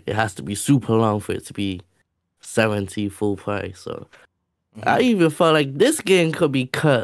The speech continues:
Speaker 1: a little bit 'cause I was playing it. I was like, "There's something else wrong with this ship. Damn, I'm tired of going across
Speaker 2: Damn,
Speaker 1: this
Speaker 2: you already
Speaker 1: ship
Speaker 2: get
Speaker 1: back
Speaker 2: tired,
Speaker 1: and
Speaker 2: bro?
Speaker 1: forth,
Speaker 2: The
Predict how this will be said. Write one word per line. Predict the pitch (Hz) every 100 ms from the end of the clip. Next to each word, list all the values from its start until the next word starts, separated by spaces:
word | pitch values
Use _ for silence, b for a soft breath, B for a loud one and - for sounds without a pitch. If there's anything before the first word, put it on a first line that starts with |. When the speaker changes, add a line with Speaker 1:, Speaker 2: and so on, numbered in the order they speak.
| 80
Speaker 1:
a | 113
little | 127 127 120
bit | 113 120
'cause | 113 160
I | 202
was | 156
playing | 147 185 226 190
it. | 165
I | 151 233
was | 175
like, | 147 123 107 - B B B -
"There's | - -
something | 185 131 123
else | 180 294 311
wrong | 294 277
with | - -
this | 403
ship. | - 403 254 175
Damn, | - 277 233 196
I'm |
tired | - - - -
of | 165 - B B B -
going | - 170
across | 170 135
Speaker 2:
Damn, | 170 151
Speaker 1:
this | 147
Speaker 2:
you | 196
already | 214
Speaker 1:
ship | 190
Speaker 2:
get | 180
Speaker 1:
back | 190
Speaker 2:
tired, | 202 285
Speaker 1:
and | 349
Speaker 2:
bro? |
Speaker 1:
forth, |
Speaker 2:
The | -